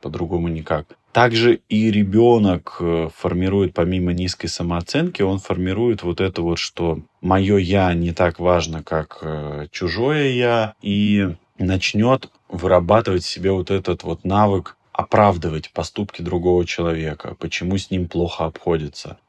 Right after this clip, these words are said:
"Ну, со мной плохо обошлись, потому что там сейчас то-то, то-то произошло".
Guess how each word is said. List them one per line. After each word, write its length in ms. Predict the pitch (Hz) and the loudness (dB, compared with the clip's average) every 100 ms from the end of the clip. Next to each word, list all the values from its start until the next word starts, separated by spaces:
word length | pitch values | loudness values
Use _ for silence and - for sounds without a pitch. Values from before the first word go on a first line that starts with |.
| _ | _
"Ну, 240 | 107 139 | 0 0
со 140 | 135 107 | 0 0
мной 180 | 110 104 | 0 2
плохо 320 | 113 - 101 | -2 2 2
обошлись, 480 | 92 98 - 139 - | 2 2 0 -4 -4
потому 500 | - 95 92 104 131 | -4 0 0 0 -2
что 200 | - - | -4 -6
там 240 | - 82 | -4 -4
сейчас 680 | 78 101 - 98 101 92 - - | -6 -10 -4 0 0 -2 -8 -6
то-то, 240 | 98 95 | -6 -6
то-то 360 | 80 78 76 - | -6 -8 -8 -10
произошло". 760 | - 73 76 80 - - 76 | -12 -12 -10 -12 -12 -10 -10